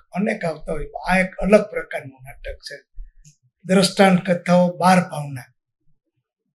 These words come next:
શ્રીમદ રાજચંદ્રના જીવન ચરિત્રના પુસ્તક અમે ત્યાં free of cost આપવાના છીએ. દ્વિઅંકી નાટક છે. રવિવાર રાત્રે નવ વાગ્યાનો સમય.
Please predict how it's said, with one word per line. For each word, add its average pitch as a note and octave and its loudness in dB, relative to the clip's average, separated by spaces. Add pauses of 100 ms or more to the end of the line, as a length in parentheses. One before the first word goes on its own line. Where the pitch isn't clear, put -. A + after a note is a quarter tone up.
(360)
શ્રીમદ F#3+ 4
રાજચંદ્રના G3 0 (680)
જીવન G#3+ 6
ચરિત્રના G#3 0 (840)
પુસ્તક F#3+ 4 (840)
અમે F#3 0
ત્યાં F#3 2
free F#3 2
of F#3 4
cost F3 -2
આપવાના E3 -6
છીએ. - -20 (720)
દ્વિઅંકી F3+ 4
નાટક D#3+ -4
છે. - -12 (760)
રવિવાર F3+ 2
રાત્રે E3 -8
નવ D#3+ -12
વાગ્યાનો D#3+ -10
સમય. - -20